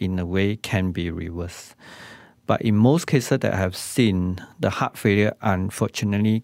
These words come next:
cannot be reversed because the cause of the heart failure may be a couple of years ago or the virus has already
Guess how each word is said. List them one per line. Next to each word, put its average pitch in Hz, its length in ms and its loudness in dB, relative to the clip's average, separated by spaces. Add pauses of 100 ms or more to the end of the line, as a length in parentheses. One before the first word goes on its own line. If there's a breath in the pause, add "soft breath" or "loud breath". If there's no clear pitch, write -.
cannot 92 560 -2
be 87 340 -6 (220)
reversed 87 640 -8
because - 360 -4
the - 80 -6
cause - 500 -2 (340 loud breath)
of 107 80 0
the 95 80 -2
heart 120 220 0
failure 101 340 4
may 90 360 -2
be - 300 -6
a 92 100 -12
couple 101 360 0
of 92 60 0
years 98 280 -4
ago 92 380 -2
or 90 240 -4
the 92 100 -2
virus 98 500 -2
has 92 200 -6
already 92 380 -4